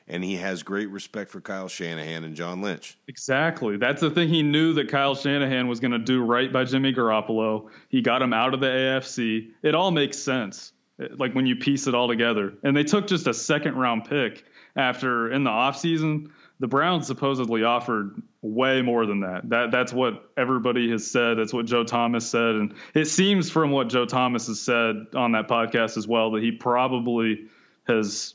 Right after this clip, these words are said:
Speaker 2: has pretty good relationships with the guys in the front office and has discussed this stuff with them, with the details that he gets into.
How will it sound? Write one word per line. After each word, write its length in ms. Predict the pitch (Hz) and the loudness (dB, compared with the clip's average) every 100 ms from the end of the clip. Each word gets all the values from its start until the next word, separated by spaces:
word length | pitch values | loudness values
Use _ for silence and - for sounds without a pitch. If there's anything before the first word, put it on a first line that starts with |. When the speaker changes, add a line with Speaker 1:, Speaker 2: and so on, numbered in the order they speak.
| - | -6
Speaker 2:
has 180 | 117 110 | -4 0
pretty 240 | 139 127 | 2 4
good 160 | 120 113 | 2 2
relationships 600 | 113 110 110 104 107 95 | 2 2 0 -2 -2 -2
with 80 | 104 | -2
the 40 | |
guys 220 | 113 107 | 0 2
in 60 | 107 | 0
the 60 | 107 | 0
front 220 | 113 107 | 0 2
office 380 | 104 101 104 - | 2 0 -2 0
and 120 | 107 | 2
has 280 | 101 98 - - - | 2 -2 -10 -18 -2
discussed 580 | 131 120 - 120 120 - | 0 0 2 2 0 -2
this 220 | 107 - | -2 -2
stuff 320 | - 110 - | 0 0 0
with 160 | 101 101 | -6 -2
them, 360 | 107 98 107 - - | -2 -2 -4 -6 -4
with 160 | 113 | -2
the 80 | 113 | 0
details 480 | 107 113 113 110 107 | 2 2 2 2 2
that 80 | 104 | 0
he 100 | 110 | 0
gets 240 | 104 101 | 0 0
into. 460 | 104 101 - - | 0 0 -2 -4